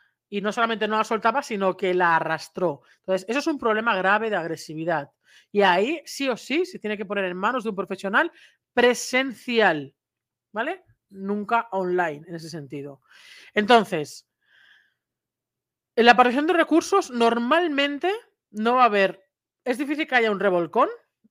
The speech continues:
es difícil que haya un revolcón, el revolcón normalmente viene con otras causas, pero sí que puede haber el marcaje y la discusión. ¿Cuándo pasa del marcaje a la discusión? Cuando el perro que recibe el marcaje no lo a-, no lo acepta.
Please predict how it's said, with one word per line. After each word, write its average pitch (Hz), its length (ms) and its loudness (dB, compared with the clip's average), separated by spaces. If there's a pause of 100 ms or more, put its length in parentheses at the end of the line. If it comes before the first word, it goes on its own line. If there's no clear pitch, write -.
(460)
es 208 120 -4
difícil 220 480 -6
que 202 100 -4
haya 175 120 -2
un 165 80 -8
revolcón, 160 460 -4
el 208 60 -4
revolcón 180 320 -2
normalmente 190 360 -6
viene 185 220 -4
con 180 160 -4
otras 196 580 -4
causas, 175 560 -4 (880)
pero 240 180 4
sí 311 140 -2
que 330 100 0
puede 277 220 2
haber 180 360 2 (340)
el 208 120 -4
marcaje 196 460 -2 (160)
y 226 80 -4
la 202 140 2
discusión. 175 680 -4 (680)
¿Cuándo 349 320 4
pasa 330 240 4
del 285 120 2
marcaje 247 380 0
a 247 40 4
la 233 60 0
discusión? 233 540 -2
Cuando 190 240 0
el 180 80 0
perro 202 240 0
que - 80 -4
recibe 180 240 -2
el 208 80 -2
marcaje 214 400 -4
no 226 140 -2
lo 190 120 2
a-, 170 100 2
no 180 180 -4
lo 175 80 -2
acepta. 147 400 -10